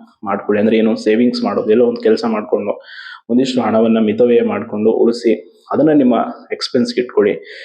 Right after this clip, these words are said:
ಯಾಕೆ ಅಂತಂದ್ರೆ, ಇವತ್ತು ಎಂತಹ ಪರಿಸ್ಥಿತಿಗಳು ಬಂದ್ಬಿಡತ್ತೆ ಅಂತಂದ್ರೆ, ಎಷ್ಟೇ ದುಡ್ಡು ಇರೋನ್ ಹತ್ರ ಕೂಡ ಸಡನ್ ಆಗಿ ಒಂದಿಷ್ಟು ಸಮಸ್ಯೆಗಳು ಸುಳ್ದು ಬಿಡುತ್ತೆ. ಆಗ ಎಂತಹ ಗಟ್ಟಿ ವ್ಯಕ್ತಿತ್ವ ಆದ್ರೂ ಕೂಡ ಆ ಟ-, ಸಮಯದಲ್ಲಿ ಕುಗ್ಗ್ ಹೋಗ್ತಾನೆ. So ಅದಕ್ಕೆ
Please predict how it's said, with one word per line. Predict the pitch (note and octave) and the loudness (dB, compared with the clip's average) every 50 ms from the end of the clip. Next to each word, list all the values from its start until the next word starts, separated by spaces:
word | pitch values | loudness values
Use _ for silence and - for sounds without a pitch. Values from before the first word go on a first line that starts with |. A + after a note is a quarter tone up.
| - _ _ | -20 _ _
ಯಾಕೆ | - G#2 A2 - C3 | -4 -4 0 0 2
ಅಂತಂದ್ರೆ, | B2+ A#2+ B2 B2+ B2+ C3 | 2 2 2 2 4 4
ಇವತ್ತು | B2 B2 B2 B2 B2 B2+ C3+ | 6 4 4 4 2 2 2
ಎಂತಹ | C3 A#2+ A2 A2 A#2 C3 B2+ C#3 C3+ C#3 | 2 2 2 2 2 2 2 0 0 2
ಪರಿಸ್ಥಿತಿಗಳು | - - - B2 B2 - - - - B2+ B2 C3 B2 | 2 2 2 2 2 0 -4 -4 -2 0 0 2 2
ಬಂದ್ಬಿಡತ್ತೆ | A#2 A#2 A#2+ A2+ A2+ A2+ A2+ A2+ - G#2+ | 2 2 2 2 2 2 2 0 -2 -4
ಅಂತಂದ್ರೆ, | A2 A2 - G#2+ G#2+ A#2+ G#2+ G2+ | -4 -4 -8 -4 -2 0 0 0
ಎಷ್ಟೇ | G2+ - - - C3+ C3 | 0 -2 0 0 0 2
ದುಡ್ಡು | B2 A#2+ A2+ A2+ A#2 | 2 2 2 2 2
ಇರೋನ್ | A#2 A#2+ A2+ A2+ | 2 2 2 0
ಹತ್ರ | A2 - G#2+ | 0 0 0
ಕೂಡ | G#2+ - G#2+ G#2 A2 - - - - _ _ | 0 2 2 0 0 -2 -4 -12 -20 _ _
ಸಡನ್ | - - - A2 B2+ C3+ C#3 C#3+ | -10 -4 -2 0 2 2 2 2
ಆಗಿ | C3 B2 | 2 2
ಒಂದಿಷ್ಟು | B2 A#2+ A2+ - - A#2+ | 2 2 0 0 -2 -4
ಸಮಸ್ಯೆಗಳು | A2+ - A2+ A2+ A2+ - - A2+ A2+ A#2 | -2 0 -2 -2 -2 0 0 2 2 2
ಸುಳ್ದು | A#2 - A2+ A2+ A#2+ A2 | 2 2 0 2 2 2
ಬಿಡುತ್ತೆ. | G#2 F#2+ F#2+ F#2+ - F2+ - - - - - - - - - _ _ _ _ | 2 0 0 0 -2 -4 -4 -4 -12 -18 -20 -20 -20 -20 -20 _ _ _ _
ಆಗ | G#2+ A2+ B2+ C#3 C#3 B2 A2+ A2 A2 - - - - - | -2 2 4 4 4 4 2 2 0 -2 -4 -8 -10 -12
ಎಂತಹ | - - - A2 A2 A2+ B2+ C3+ B2 A#2+ B2 - C#3+ D3 C#3+ D#3 D3+ - - - - - - - - - | -10 -4 -2 0 2 4 2 2 0 0 -2 -2 0 2 2 2 0 0 -2 -8 -12 -14 -18 -14 -6 -2
ಗಟ್ಟಿ | A#2 A#2+ A#2+ A#2+ A#2+ - D3+ | 0 0 0 0 2 2 2
ವ್ಯಕ್ತಿತ್ವ | C#3+ C3+ - - C3+ A#2+ - B2+ | 2 2 0 0 -4 0 2 2
ಆದ್ರೂ | A2+ A2+ A2 - | 2 4 2 0
ಕೂಡ | - - A#2 C3 D3 - - - - | 0 0 -2 -2 -2 -4 -10 -10 -6
ಆ | G#2 | -6
ಟ-, | G2+ - - - | -4 -2 -4 -6
ಸಮಯದಲ್ಲಿ | - - - A#2+ A#2+ A#2+ A#2+ A#2+ A#2+ | -4 -2 0 0 2 2 2 0 0
ಕುಗ್ಗ್ | - A#2 A2 - | -2 -4 -4 0
ಹೋಗ್ತಾನೆ. | - - - - - - A2+ | 0 0 0 0 -2 -2 -2
So | - - - A#2+ A2+ | -4 -2 0 0 2
ಅದಕ್ಕೆ | A#2 B2 A#2+ - | 2 0 0 0